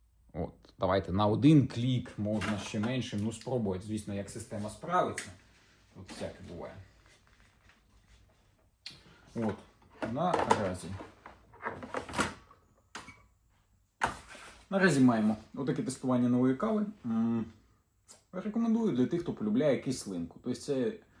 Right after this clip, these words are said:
для тих, хто, а, поціновує, дякую, звісно, а, мою, м, вісімдесят на двадцять. Це гарний крок в сторону приємної кислинки. Вона не лимонна, вона не страшна. Тобто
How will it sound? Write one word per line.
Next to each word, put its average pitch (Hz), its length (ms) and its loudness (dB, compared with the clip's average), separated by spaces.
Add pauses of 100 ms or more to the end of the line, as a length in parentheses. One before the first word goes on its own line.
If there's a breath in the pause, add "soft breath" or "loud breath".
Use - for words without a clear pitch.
(120)
для 123 140 0
тих, 117 220 -4
хто, 101 300 -6 (480 soft breath)
а, 78 360 -8 (200)
поціновує, 98 760 0 (140)
дякую, 98 440 -6
звісно, 101 340 -8 (360 loud breath)
а, 101 200 -4
мою, 104 500 0
м, 107 520 2 (100)
вісімдесят 107 520 -4
на 131 80 -2
двадцять. 208 480 -4
Це 117 420 0
гарний 110 480 0 (340)
крок 170 360 -4
в - 40 -16
сторону 113 460 -2
приємної 107 500 -2
кислинки. - 400 -2
Вона 123 280 4
не 123 140 4
лимонна, 123 580 4 (120)
вона 104 240 -2
не 110 180 0
страшна. 110 600 -4
Тобто - 160 -10